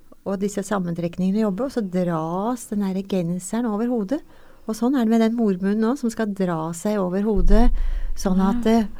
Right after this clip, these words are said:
Speaker 1: hodet da er det som kommer ut først.
Speaker 2: Mm.
Speaker 1: Og den der første fasen da, hvor den der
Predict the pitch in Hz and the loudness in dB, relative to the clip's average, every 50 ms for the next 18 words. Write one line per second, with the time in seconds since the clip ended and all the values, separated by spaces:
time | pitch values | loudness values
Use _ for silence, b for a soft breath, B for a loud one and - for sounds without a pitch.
0 | - - - - - 254 190 165 165 190 202 196 185 185 214 220 214 - - b | -12 -10 -4 0 0 2 2 2 2 2 4 4 4 2 2 0 -4 -8 -16 b
1 | b b b b b b b b b b b - 175 185 196 190 190 175 175 202 | b b b b b b b b b b b 0 2 2 2 2 0 -2 -2 -4
2 | 196 190 - 175 165 160 170 180 185 - - 196 202 190 - - - - - - | -6 -6 -6 -6 -4 -4 -4 -4 -4 -4 -4 -4 -4 -4 -6 -10 -12 -14 -16 -16
3 | - - - - - - 190 175 147 151 - - - - - - - b b b | -16 -18 -20 -14 -6 -4 -4 -4 -4 -6 -12 -20 -20 -20 -20 -20 -20 b b b
4 | b b b b b b 220 196 180 226 202 196 202 190 185 196 214 220 202 - | b b b b b b -4 0 2 4 4 4 4 4 4 4 2 0 -2 -2
5 | - 247 220 - - - - - 220 - 233 202 185 180 - - 220 208 208 208 | -2 -2 -2 -2 -4 -8 -6 -6 -2 0 2 2 0 0 -2 -2 -2 0 2 2
6 | 220 226 214 214 208 208 202 190 185 196 202 208 208 208 196 | 2 0 0 0 2 2 2 2 2 2 2 2 0 0 -2